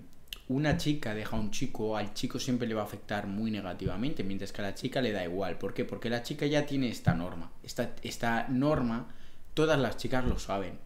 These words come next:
Y cuando tú estás con una chica y ves que esa chica habla con Roberto, con su amigo Fernando y con su amigo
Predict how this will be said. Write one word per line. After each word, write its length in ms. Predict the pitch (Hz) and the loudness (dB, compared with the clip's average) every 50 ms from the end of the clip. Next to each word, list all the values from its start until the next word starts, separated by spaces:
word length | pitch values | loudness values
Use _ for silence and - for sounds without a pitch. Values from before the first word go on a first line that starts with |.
| - - | -10 -6
Y 140 | - 110 107 | -4 -4 -2
cuando 840 | 107 113 117 117 117 117 117 117 117 117 117 117 113 113 113 113 - - - - - - - - - | 0 0 2 4 6 6 6 6 4 4 2 2 2 0 -2 -2 -6 -10 -14 -14 -14 -14 -14 -16 -2
tú 100 | - 147 | -2 0
estás 200 | 147 - 147 - | 0 0 -4 -4
con 160 | - 156 151 | 2 4 4
una 240 | 143 139 139 127 - | 6 6 4 2 2
chica 460 | - - 147 139 - - 98 95 - - - - - - - - - - - - - - - - | 4 4 4 4 4 2 0 -2 -4 -10 -14 -16 -16 -18 -18 -16 -16 -14 -16 -16 -16 -16 -8 -4
y 100 | 113 113 | -2 2
ves 220 | 113 131 131 123 | 2 2 2 2
que 200 | - - 147 135 | 2 2 4 4
esa 260 | 127 - - 120 113 - | 4 4 2 -2 -2 0
chica 420 | - - 139 131 - 104 95 110 | 2 2 2 2 2 0 2 4
habla 280 | 120 120 113 101 101 - | 4 4 2 2 0 -2
con 260 | - 107 101 104 101 | -2 -4 -4 -2 -4
Roberto, 640 | - 98 101 98 107 117 131 131 127 127 - 104 101 | -4 -2 -2 0 4 6 6 6 4 4 -2 -4 -2
con 180 | 113 101 98 | -2 -4 -6
su 140 | - - 104 | -6 -4 -2
amigo 280 | 98 104 110 110 117 113 | -2 0 0 0 0 -2
Fernando 680 | - - 107 98 90 107 110 120 123 123 113 101 95 | -2 -4 -4 -2 -2 0 0 4 4 4 4 2 0
y 80 | 87 | -2
con 200 | 87 98 95 98 | -4 -4 -4 -4
su 140 | 95 - - | -6 -6 -6
amigo 680 | 95 92 98 104 107 107 117 117 117 117 113 113 113 - | -4 -4 -2 -2 0 0 2 2 2 2 2 0 -2 -4